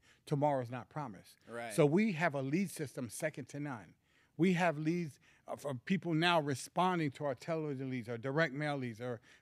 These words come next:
Speaker 1: Facebook leads, our website leads. And we just need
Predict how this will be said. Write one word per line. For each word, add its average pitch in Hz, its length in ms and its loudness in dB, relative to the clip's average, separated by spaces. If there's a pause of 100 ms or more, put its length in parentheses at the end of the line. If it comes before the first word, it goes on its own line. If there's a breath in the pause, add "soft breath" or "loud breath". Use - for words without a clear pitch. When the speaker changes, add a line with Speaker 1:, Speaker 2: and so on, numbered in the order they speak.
Speaker 1:
Facebook 147 460 2
leads, 120 240 -4
our 127 240 -4
website 139 500 2
leads. 120 280 -8 (240 loud breath)
And 135 300 2 (120)
we 165 180 6
just 165 300 -2
need 156 320 2